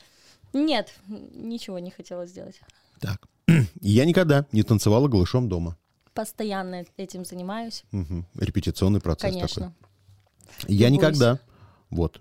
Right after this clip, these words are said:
Speaker 2: серьёзный вопрос. Я никогда не напивалась до полудня.
Speaker 1: М,
Speaker 2: Вот, вот
Speaker 1: так,
Speaker 2: мне щас
Speaker 1: надо
Speaker 2: понравилось, что
Speaker 1: подумать.
Speaker 2: задумалась,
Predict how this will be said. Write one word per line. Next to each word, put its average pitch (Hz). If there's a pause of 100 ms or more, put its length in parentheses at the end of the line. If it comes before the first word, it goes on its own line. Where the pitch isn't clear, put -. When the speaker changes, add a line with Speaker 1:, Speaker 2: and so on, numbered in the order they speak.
Speaker 2:
серьёзный 82
вопрос. 78
Я 110
никогда 113
не 101
напивалась 95
до 90
полудня. 107 (1700)
Speaker 1:
М, -
Speaker 2:
Вот, 92
вот 104
Speaker 1:
так, 104
Speaker 2:
мне 123
щас 139
Speaker 1:
надо -
Speaker 2:
понравилось, 131
что 101
Speaker 1:
подумать. 98
Speaker 2:
задумалась, 110